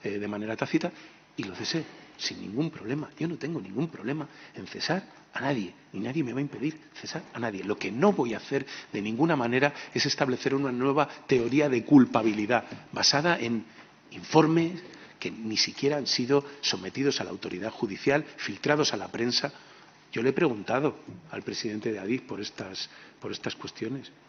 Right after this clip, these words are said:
y estoy seguro de que si le llaman a dar una explicación,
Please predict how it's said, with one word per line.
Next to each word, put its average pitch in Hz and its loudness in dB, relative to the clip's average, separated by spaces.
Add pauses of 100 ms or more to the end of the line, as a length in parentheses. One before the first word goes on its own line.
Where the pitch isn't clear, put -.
y - -8
estoy 101 -6
seguro 117 4
de 123 6
que 107 -4
si 101 0
le 95 -6
llaman 113 0 (220)
a 107 -4
dar 113 -2
una 127 0
explicación, 147 0